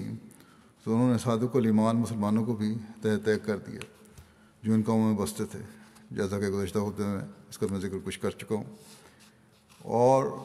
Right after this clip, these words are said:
جو باوجود اپنی قوم کے مرتد ہو جانے کے اسلام پر قائم رہے تھے۔ چنانچہ علامہ طبری لکھتے ہیں کہ جب حضرت ابوبکر نے مختلف حملہ آور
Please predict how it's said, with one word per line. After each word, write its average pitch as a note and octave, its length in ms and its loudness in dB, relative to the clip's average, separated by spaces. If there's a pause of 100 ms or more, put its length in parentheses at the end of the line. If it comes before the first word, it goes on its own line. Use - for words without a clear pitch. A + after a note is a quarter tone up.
(160)
جو A#2 80 0
باوجود A#2 460 4
اپنی B2+ 200 2
قوم A#2+ 260 2
کے C3 60 2
مرتد A#2 360 2
ہو A#2+ 100 2
جانے A2+ 300 2
کے A#2+ 160 2 (380)
اسلام A2 300 0
پر A#2 180 -2
قائم A2 200 2
رہے A2 200 4
تھے۔ G2+ 160 -10 (1120)
چنانچہ G#2+ 240 0
علامہ A2 380 2
طبری A2+ 280 0
لکھتے A2+ 300 0
ہیں G#2+ 160 0 (1080)
کہ A2+ 60 -2
جب G#2 140 2
حضرت G#2+ 220 0
ابوبکر A#2 400 2
نے A#2+ 100 4
مختلف A2+ 360 0
حملہ A2+ 260 2
آور A2+ 220 4